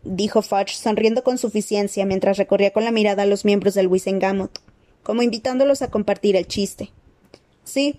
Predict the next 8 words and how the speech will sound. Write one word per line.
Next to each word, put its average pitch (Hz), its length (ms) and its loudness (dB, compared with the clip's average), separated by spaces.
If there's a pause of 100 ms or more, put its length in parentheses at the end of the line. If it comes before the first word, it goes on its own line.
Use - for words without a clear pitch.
(480)
sí, 277 220 -2
ya 285 120 4
me 311 100 0
imaginaba 262 520 2
que 233 80 0
escucharíamos 220 680 0
algo 196 180 2
semejante". 196 720 -2